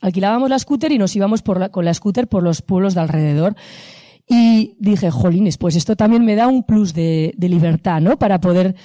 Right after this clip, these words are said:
para poder yo igual ver sitios que igual con un autobús local o con un tren, pues igual no llegaría.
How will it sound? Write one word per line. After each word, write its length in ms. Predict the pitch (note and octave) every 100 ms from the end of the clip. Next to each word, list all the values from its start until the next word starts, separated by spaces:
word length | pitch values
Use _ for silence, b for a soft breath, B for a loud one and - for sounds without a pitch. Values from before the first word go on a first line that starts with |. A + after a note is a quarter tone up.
| b b b b b b _ _ -
para 180 | G#3+
poder 280 | G3 G#3+ G#3+
yo 120 | G#3+
igual 300 | A#3+ G#3+ A#3
ver 280 | G3+ A3+ A#3
sitios 520 | A3 C4 C4+ B3+ B3+
que 200 | - - F3
igual 260 | E3+ G#3
con 200 | - F3
un 120 | F#3+
autobús 580 | A3 A3 G#3+ A3 A3+ A3
local 440 | A3 G3+ A3+ A#3 A3
o 100 | F3+
con 260 | F3 F3+
un 140 | G3 G#3+
tren, 260 | G#3+ B3+
pues 200 | A3 F3
igual 220 | F3 F#3+
no 80 | G#3+
llegaría. 520 | F#3 E3+ D#3 D#3+ D#3